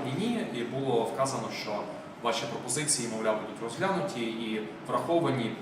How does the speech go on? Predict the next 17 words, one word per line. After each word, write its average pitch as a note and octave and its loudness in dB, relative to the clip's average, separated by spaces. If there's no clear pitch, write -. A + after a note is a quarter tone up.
під - -10
час D3 4
підготовки, A#2+ -2
е, G#2+ 0
змін B2 -2
до A2 0
Конституції G#2+ -4
України, E3+ 0
які, C#3 -2
як C#3 2
відомо, C#3 2
зараз G#2+ 0
готуються. - -8
От - -4
такий - -6
був G#2 -6
загальний, A#2+ 2